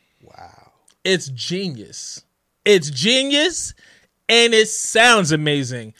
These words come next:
Speaker 2: and it's produced incredible. Both songs.
Speaker 1: Wow.
Speaker 2: The, just the, the way he was able to weave one story into the next, into
Speaker 1: Yeah.
Speaker 2: the modern day version,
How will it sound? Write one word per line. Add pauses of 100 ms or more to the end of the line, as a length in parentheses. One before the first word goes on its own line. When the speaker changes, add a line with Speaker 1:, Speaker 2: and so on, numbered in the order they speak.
(300)
Speaker 2:
and
it's
produced
incredible. (200)
Both
songs.
Speaker 1:
Wow. (560)
Speaker 2:
The,
just
the,
the
way
he
was
able
to
weave (400)
one
story
into
the
next,
into
Speaker 1:
Yeah.
Speaker 2:
the
modern
day
version,